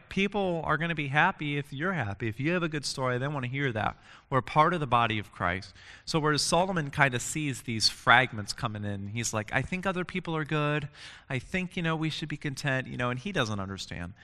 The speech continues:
We have the Bi-, we have the New Testament where Paul is writing that we have each other.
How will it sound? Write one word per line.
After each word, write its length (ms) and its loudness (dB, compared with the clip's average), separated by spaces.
We 180 0
have 220 4
the 80 -2
Bi-, 400 2
we 140 -6
have 240 -2
the 220 -2
New 140 -4
Testament 540 -8
where 140 -8
Paul 320 0
is 160 -6
writing 260 -2
that 140 -8
we 300 -2
have 380 0
each 200 -12
other. 320 -6